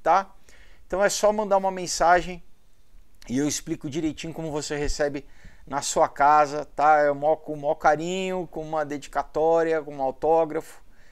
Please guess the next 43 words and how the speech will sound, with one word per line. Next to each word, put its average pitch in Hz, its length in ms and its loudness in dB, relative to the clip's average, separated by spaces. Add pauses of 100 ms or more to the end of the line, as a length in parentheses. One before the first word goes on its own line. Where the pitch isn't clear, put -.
(160)
Então, 175 920 0
entre 180 260 -6
em 175 40 -8
contato 175 420 -4 (240)
diretamente 180 580 0
comigo, 113 400 -8 (120)
tá - 100 -8
bom? 202 340 6 (380)
Que 220 140 6
mais? 175 320 4
A - 20 -6
gente 180 260 -6
tem 180 160 -6
o 175 120 -2
link 165 260 -8
do 160 180 -2
Rumble 165 300 0
e - 20 -4
do 165 140 -2
Odyssey, 202 540 4
plataformas 160 800 -4
onde 147 200 -10
tem 156 200 -10
vídeos 139 340 -10
que - 100 -12
não 151 160 -8
tem 143 200 -8
aqui 143 200 -10
no 139 80 -10
YouTube, 175 580 -6
tá? 147 200 0
Que 147 100 -10
eu 139 60 -6
posto 139 380 -4
lá. 151 320 2 (520)
E 156 120 -10
também, 180 680 0
é, 151 520 6
o 160 80 0
link 170 260 -6
do 151 140 -8
Subscribe 165 580 -2
Star, 131 460 2